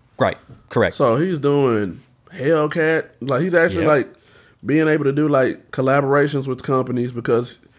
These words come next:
Speaker 2: he's kinda reached that, that level.
Speaker 1: Yeah.
Speaker 2: You know, Kool Kai, a John Geiger,
Speaker 1: Mm-hmm.
Speaker 2: things like that.
Speaker 1: Mm-hmm.
Speaker 2: But, bro, like, at the end of the day, like,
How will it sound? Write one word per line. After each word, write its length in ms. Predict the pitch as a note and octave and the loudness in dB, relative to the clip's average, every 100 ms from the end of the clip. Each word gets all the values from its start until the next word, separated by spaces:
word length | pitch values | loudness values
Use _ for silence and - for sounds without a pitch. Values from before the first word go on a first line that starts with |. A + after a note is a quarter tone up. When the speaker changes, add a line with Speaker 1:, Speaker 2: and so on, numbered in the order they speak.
| _ _ _ | _ _ _
Speaker 2:
he's 200 | D#3 D#3+ | -2 -2
kinda 320 | D#3+ C#3 C3 | 0 2 2
reached 320 | B2 D#3 D3+ | 2 0 2
that, 220 | C#3+ C#3 - - | 2 0 -2 -6
that 160 | A#2+ B2+ | -2 0
level. 420 | C#3+ D#3 G2+ G#2 | 2 2 0 0
Speaker 1:
Yeah. 120 | C#3 | 0
Speaker 2:
You 60 | E3 | 2
know, 220 | B2 C3 - D3+ - | 0 -2 -4 -8 -6
Kool 260 | - E3 D#3 | 0 2 2
Kai, 480 | D#3+ C#3 C3 B2 D3 - - - | 2 2 0 -2 -6 -16 -20 -10
a 80 | F#2+ | -6
John 340 | A2 B2+ B2 | 0 2 2
Geiger, 580 | A#2 A#2 A#2 A2+ A2 A2 A#2+ | 2 2 2 2 0 0 0
Speaker 1:
Mm-hmm. 540 | A2 G#2 G2+ G#2+ B2 | 0 0 0 0 2
Speaker 2:
things 280 | C#3+ C#3 C3 | 4 2 2
like 240 | A#2 G2+ | 0 0
that. 300 | G3 A3 F#3 | -2 -4 -4
Speaker 1:
Mm-hmm. 480 | - A2 G#2+ A2 A2+ | -4 -4 -2 -2 0
Speaker 2:
But, 80 | C#3+ | 0
bro, 140 | E3 G#3+ | 0 0
like, 200 | E3+ - | 2 2
at 100 | D#3+ | 0
the 100 | F#2 | 0
end 180 | F3+ A3 | -2 -2
of 120 | E3 | -2
the 80 | B3+ | -2
day, 120 | G4 | -2
like, 320 | F3 C#3+ A#2 | 0 0 -2